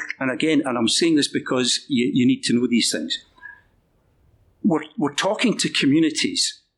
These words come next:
and we're explaining to them that there's two ways of going about it. We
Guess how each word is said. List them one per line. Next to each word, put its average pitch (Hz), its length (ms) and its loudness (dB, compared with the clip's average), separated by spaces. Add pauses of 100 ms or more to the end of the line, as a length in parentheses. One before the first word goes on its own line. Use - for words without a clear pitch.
(120)
and 131 160 2
we're 127 100 2
explaining 147 640 0
to 123 140 -2
them - 180 2
that 131 140 -2
there's - 180 -2
two 127 240 0
ways 120 200 0
of 117 140 -4 (240)
going 120 140 0
about 110 360 -2
it. - 160 -8
We 107 240 0